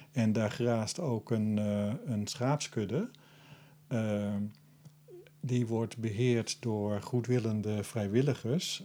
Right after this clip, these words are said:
Eh, maar eigenlijk is het toch ook zichtbaar dat die schapen van niemand zijn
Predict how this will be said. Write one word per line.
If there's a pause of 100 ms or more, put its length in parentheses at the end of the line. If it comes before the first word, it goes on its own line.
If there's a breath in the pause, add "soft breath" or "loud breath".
Eh, (920 loud breath)
maar (460)
eigenlijk
is
het
toch
ook
zichtbaar
dat
die
schapen
van
niemand
zijn